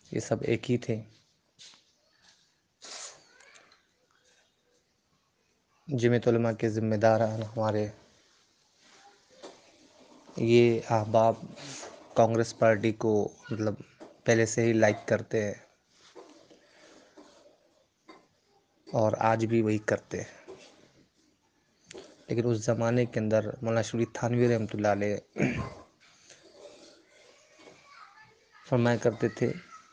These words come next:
कि ये तरीक़ा गलत है, और कुरान की आयतें पेश करते थे और फरमाया करते थे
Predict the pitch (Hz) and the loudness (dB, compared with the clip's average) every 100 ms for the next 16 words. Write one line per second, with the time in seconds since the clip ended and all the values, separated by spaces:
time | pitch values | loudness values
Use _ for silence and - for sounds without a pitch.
0 | _ _ _ _ _ - - - 120 113 | _ _ _ _ _ -20 -20 -4 0 2
1 | 113 117 113 117 120 - 113 113 117 123 | 4 2 2 2 2 2 4 4 2 -2
2 | 117 - - - - - - - - - | -6 -10 -18 -20 -20 -20 -20 -20 -20 -20
3 | _ _ - 120 117 120 120 123 - - | _ _ -2 2 4 4 4 0 -14 -20
4 | _ _ _ - 127 123 120 117 117 113 | _ _ _ 2 6 6 6 4 4 4
5 | 113 113 - - 104 - - - - - | 0 -2 -2 -4 -4 -6 -12 -16 -20 -20
6 | - _ _ _ _ _ _ _ _ _ | -20 _ _ _ _ _ _ _ _ _
7 | _ - - - - _ _ - - _ | _ -20 -20 -20 -20 _ _ -20 -20 _
8 | _ _ _ - 123 113 - 117 120 110 | _ _ _ -8 -2 -2 -2 -2 -2 0
9 | 113 113 107 123 | -2 -2 -2 -2